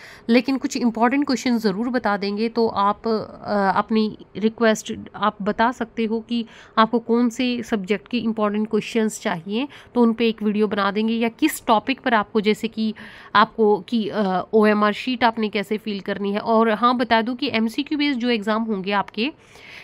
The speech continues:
ये भी क्वेरी आई हैं कुछ कैंडिडेट्स की मेरे पास Telegram पर भी और WhatsApp पर भी कि, अ, पेपर कंडक्ट कैसे करवाया जाएगा, क्या आपको उसमें टिक करना होगा? नहीं, क्वेश्चन पेपर में टिक नहीं करना होता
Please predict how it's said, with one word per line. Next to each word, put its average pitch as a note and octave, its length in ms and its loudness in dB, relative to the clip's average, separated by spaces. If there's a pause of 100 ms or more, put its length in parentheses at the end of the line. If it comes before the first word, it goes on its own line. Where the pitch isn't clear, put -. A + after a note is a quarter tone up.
ये A3+ 180 4
भी D4 160 4
क्वेरी B3+ 360 0
आई G3+ 260 2
हैं C4+ 160 -2
कुछ A3 320 -8
कैंडिडेट्स G#3 640 -4
की A#3 240 -8 (180)
मेरे A3 140 -2
पास A3+ 240 -4
Telegram G#3+ 440 0
पर G#3+ 160 -4
भी A3 260 -2
और F#3+ 240 -2
WhatsApp G3+ 400 -6
पर A3 120 -2
भी A3+ 220 -4 (580)
कि, C#4 220 4
अ, G#3+ 260 4
पेपर D4 280 0
कंडक्ट D#4 380 2
कैसे C#4 280 -2
करवाया F#3 320 -2
जाएगा, F3 320 -4
क्या A#3 180 0
आपको A3+ 280 -4
उसमें A3+ 260 0
टिक A#3+ 200 -8
करना B3 240 -2
होगा? A3 240 -2
नहीं, A#3 240 2
क्वेश्चन C4+ 360 -4
पेपर D#4+ 220 -6
में C#4+ 140 0
टिक C#4 180 -8
नहीं G#3+ 200 -2
करना A3+ 240 -2
होता A#3 380 -2